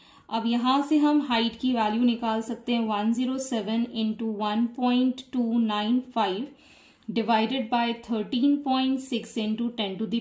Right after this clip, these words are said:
power three। On solving this, we'll get this as zero point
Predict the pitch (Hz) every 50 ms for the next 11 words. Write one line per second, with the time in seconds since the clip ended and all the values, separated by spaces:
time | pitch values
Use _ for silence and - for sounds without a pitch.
0 | - - 214 202 196 185 220 302 - - - - - _ - - _ _ - -
1 | 240 202 - - - _ _ _ _ _ _ _ _ _ _ _ _ _ _ _
2 | _ _ _ _ _ _ - 247 247 247 240 247 247 220 214 220 226 285 285 294
3 | 285 285 294 311 294 - - 185 208 240 240 240 233 - 220 220 220 220 - 277
4 | 277 - - - - 233 233 233 247 269 285 277 - - - - - - - _
5 | - 233 214 180 170 240 240 247 254 285 285 - - 285 277 277 277 285 285 269